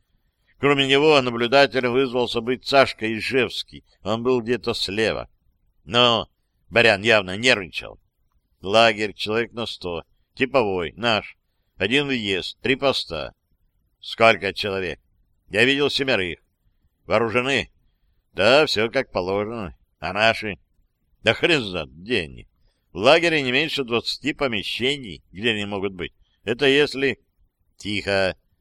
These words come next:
сказал Мага. Все замерли. «Что?» «Нет, ничего». «Что?» — переспросил Сашка.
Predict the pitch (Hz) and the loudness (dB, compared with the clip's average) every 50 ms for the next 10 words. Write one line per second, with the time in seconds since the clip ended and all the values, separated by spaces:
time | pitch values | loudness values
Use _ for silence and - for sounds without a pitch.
0 | _ - - - 110 110 110 110 107 107 107 104 104 101 98 92 92 85 - _ | _ -14 -8 -4 -4 0 0 0 0 0 0 0 2 2 2 0 -4 -4 -6 _
1 | _ _ _ _ - 113 120 113 113 110 107 107 107 107 98 98 98 95 82 _ | _ _ _ _ -4 -4 0 2 4 4 4 4 2 -2 -2 -4 -6 -6 -8 _
2 | _ _ _ _ _ _ _ _ - - - - 113 107 87 - _ _ _ _ | _ _ _ _ _ _ _ _ -20 -10 -4 0 0 0 0 -2 _ _ _ _
3 | _ _ _ _ _ _ _ _ _ _ 73 76 80 85 92 95 95 90 _ _ | _ _ _ _ _ _ _ _ _ _ -20 -18 -10 -4 -4 -4 -4 -4 _ _
4 | _ - 90 95 95 - - 113 104 98 92 85 76 - _ _ _ _ _ _ | _ -18 -16 -12 -10 -8 -6 -4 -4 -2 -4 -4 -6 -10 _ _ _ _ _ _
5 | _ _ _ - - - - 127 131 127 113 92 - _ - 104 107 107 - - | _ _ _ -20 -10 -2 2 4 4 4 4 2 -2 _ -6 -4 -4 -4 -4 -4
6 | - 104 92 - 117 120 120 117 107 - - 127 117 110 101 - - 90 82 | -6 -8 -6 -6 -6 -6 -6 -4 -4 0 4 4 4 4 4 0 -6 -10 -10